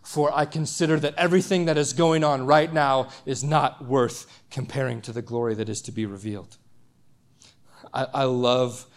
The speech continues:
the first statement of the verse. "For I consider." The Greek word that is used here for consider is logizmahi.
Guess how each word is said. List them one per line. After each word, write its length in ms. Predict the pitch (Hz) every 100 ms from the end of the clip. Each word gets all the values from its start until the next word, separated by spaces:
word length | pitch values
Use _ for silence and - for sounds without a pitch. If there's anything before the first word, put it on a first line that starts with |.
| _
the 80 | 120
first 260 | - 127 -
statement 320 | 123 117 113
of 140 | 104
the 80 | 104
verse. 400 | 107 95 - - - - _ - - - -
"For 520 | - 139 131 123 127
I 460 | 123 120 113 110 - - - -
consider." 840 | - 113 - - 110 98 - - - - _ _ _ _ - _ _ _ _ - _ _ _ _ - _ - -
The 80 | 139
Greek 340 | 131 143 165 147
word 220 | 143 139
that 140 | 127
is 260 | 123 117 - - -
used 300 | 139 143 -
here 140 | 143
for 160 | 127 139
consider 480 | 131 123 147 131 131
is 200 | 120 -
logizmahi. 1120 | 98 135 131 131 127 123 123 113 104 104 -